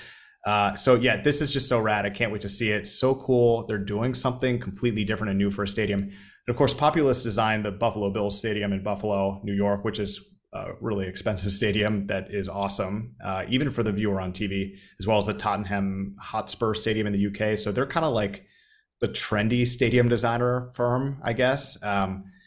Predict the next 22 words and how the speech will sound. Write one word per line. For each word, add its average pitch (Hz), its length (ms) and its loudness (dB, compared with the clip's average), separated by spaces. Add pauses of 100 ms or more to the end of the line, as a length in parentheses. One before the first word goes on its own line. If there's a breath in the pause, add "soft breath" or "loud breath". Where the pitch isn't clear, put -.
(300 loud breath)
anyway, 95 300 0
just 123 240 8
super 123 180 2
cool. 98 400 2
I 117 120 2
mentioned 127 640 -2
two 127 220 2
projects. 101 480 0
The 107 100 -4
other 135 140 4
one 143 140 4
that 131 80 4
we 120 100 4
got 117 160 2
a 107 40 2
little 107 220 -2
look 107 220 -2
at, 98 440 -2
it's 117 200 2
been 139 260 2
announced 117 540 0
before, 101 840 0